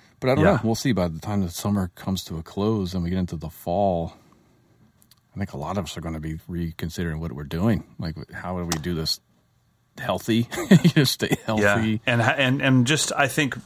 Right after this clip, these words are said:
Speaker 2: gearing your life and your career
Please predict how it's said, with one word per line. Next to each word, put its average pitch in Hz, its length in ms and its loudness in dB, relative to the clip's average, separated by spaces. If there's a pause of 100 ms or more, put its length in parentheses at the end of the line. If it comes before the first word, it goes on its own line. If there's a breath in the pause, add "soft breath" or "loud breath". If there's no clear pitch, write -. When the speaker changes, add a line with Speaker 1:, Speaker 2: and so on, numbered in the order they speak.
(120)
Speaker 2:
gearing 120 360 4
your 104 220 6
life 107 480 2 (100)
and 107 120 2
your 92 140 0
career 95 920 0